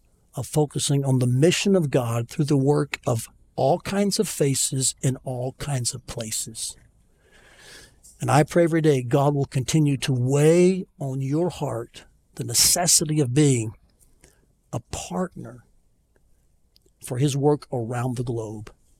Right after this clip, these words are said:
seeing people come to saving faith in Jesus Christ. Yes, here for sure, and around our area, and then in places that are really hard to get to. We want to be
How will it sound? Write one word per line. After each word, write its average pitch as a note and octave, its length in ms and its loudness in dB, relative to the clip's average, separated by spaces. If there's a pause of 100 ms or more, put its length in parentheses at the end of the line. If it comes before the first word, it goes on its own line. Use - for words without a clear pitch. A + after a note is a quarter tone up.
seeing D3+ 540 2
people C3+ 500 -2 (140)
come C#3+ 360 -2
to D3 120 0
saving C3+ 600 2
faith B2 500 -10 (260)
in B2 80 -6
Jesus - 380 -6
Christ. B2 420 -10 (1000)
Yes, D#3 280 4
here A#3 280 4
for - 160 2
sure, G3 440 2 (760)
and D#3 160 4
around F#3 340 6
our G#3 140 6
area, G3 460 4
and E3 160 0
then F#3+ 160 2
in F3 100 2
places G3+ 400 2
that F3+ 140 4
are E3+ 120 2
really C4+ 300 2
hard G3 320 -2
to F3 60 -2
get D3+ 240 -2
to. - 200 -10 (840)
We D#3+ 280 4
want F#3+ 340 2
to F#3+ 100 2
be C3+ 340 0